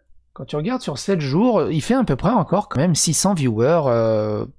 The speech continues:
par jour, ce qui est pas mal. Actuellement, il y a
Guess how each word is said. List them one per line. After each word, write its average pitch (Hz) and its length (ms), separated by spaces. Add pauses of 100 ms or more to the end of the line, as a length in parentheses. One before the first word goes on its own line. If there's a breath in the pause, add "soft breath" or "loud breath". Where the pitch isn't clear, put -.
(420)
par 120 180
jour, 147 360
ce - 40
qui 147 140
est 170 60
pas 120 140
mal. 92 360 (680 loud breath)
Actuellement, 151 440
il 127 60
y 120 60
a 113 200